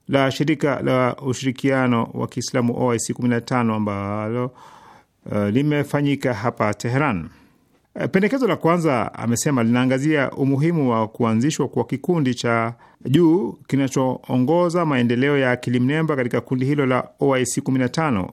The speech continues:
lengo likiwa ni kuunda mfumo wa kufuatilia maendeleo ya dunia katika nyanja ya akili mnemba. Pendekezo la pili limehusu kuandaa ramani ya njia ya muda wa kati na muda mrefu pia kwa ajili ya ushirikiano wa kisayansi na kiteknolojia,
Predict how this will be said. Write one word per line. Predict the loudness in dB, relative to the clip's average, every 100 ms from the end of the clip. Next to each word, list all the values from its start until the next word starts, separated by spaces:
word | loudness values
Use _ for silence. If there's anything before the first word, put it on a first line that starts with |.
| -4
lengo | 0 2 0
likiwa | -2 -2 0 0
ni | 0
kuunda | 0 0 0
mfumo | 0 0 0 0
wa |
kufuatilia | -4 -4 -4 -2 -2 0
maendeleo | 0 0 -2 0 0
ya | 0
dunia | 0 2 0 -2 -6 -20 _
katika | -4 0 2
nyanja | 2 2 2 0 -2 _ _ _ -2
ya | -2 0
akili | -4 -2 0 2
mnemba. | 0 0 0 -2 -6 _ _ _ _ -20 _
Pendekezo | 0 2 0 0
la | 0
pili | 2 2 2 0
limehusu | 0 0 2 2 0 -2
kuandaa | 0 2 2 2 2
ramani | 2 2 2 0
ya | 2
njia | 0 0 0 0 -4 _ _ _ -8
ya | -2
muda | 2 2 4 2
wa | 0
kati | -2 -2 0 0
na | 0
muda | 0 0
mrefu | 0 -2 -2 -4
pia | 0 0 0 -4 _
kwa | -2 0
ajili | 0 0
ya |
ushirikiano | 0 -4 -2 -2 0
wa | -4
kisayansi | -4 -2 -2 -2 -2 -2
na | -2
kiteknolojia, | -6 -6 -2 0 0 2 0